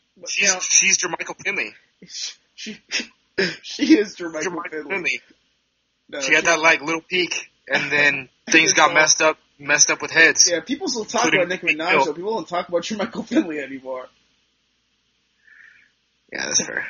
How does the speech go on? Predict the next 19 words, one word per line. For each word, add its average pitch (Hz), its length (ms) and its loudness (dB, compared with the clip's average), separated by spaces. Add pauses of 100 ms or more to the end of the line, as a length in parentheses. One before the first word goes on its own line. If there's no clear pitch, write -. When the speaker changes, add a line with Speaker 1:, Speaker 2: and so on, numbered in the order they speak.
Speaker 1:
<laughs> - 120 -14
Yeah. 135 240 -6 (300)
Um, 165 480 -2
Speaker 2:
That's 196 200 6
Jermichael. 95 200 -2 (640)
Speaker 1:
so 185 280 -4
y-, 175 200 -12 (200)
you're 240 380 0
not 190 220 2
a 175 40 0
fan 170 220 -2
of 143 80 -6
Graduation, 127 720 -6
so 135 180 -10
what's 156 280 -6
Graduation? 123 760 -8 (2000)
Speaker 2:
Hmm. 143 460 8 (4000)
Like - 120 -8
Cutler? 127 380 0